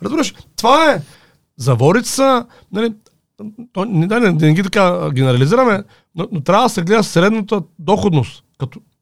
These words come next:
защото един завод, давайки хиляда лева, той очевидно не мисли за града. Те не са малумни в тия заводи. Те знаят, че тази заплата унищожава населението.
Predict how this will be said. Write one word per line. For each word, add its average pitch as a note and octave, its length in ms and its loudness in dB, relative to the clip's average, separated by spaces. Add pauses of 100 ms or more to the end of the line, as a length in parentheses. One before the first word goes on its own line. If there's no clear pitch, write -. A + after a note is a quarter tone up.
(360)
защото A3+ 260 2
един A3 200 2
завод, G3+ 360 0
давайки F#3+ 360 2
хиляда E3 340 0
лева, G#3+ 100 2
той F#3 160 0
очевидно G#3+ 680 0
не G#3+ 120 2
мисли G3+ 280 -2
за F3+ 140 0
града. D3+ 340 2 (1400)
Те E3 100 2
не F3+ 80 4
са G#3+ 120 2
малумни F#3+ 400 4
в D3+ 60 -2
тия E3 160 2
заводи. D3+ 140 2
Те F3+ 160 2
знаят, D3+ 420 2 (120)
че - 160 -16
тази F#3 200 2
заплата F#3+ 340 -2
унищожава D3+ 460 0
населението. C#3+ 500 -2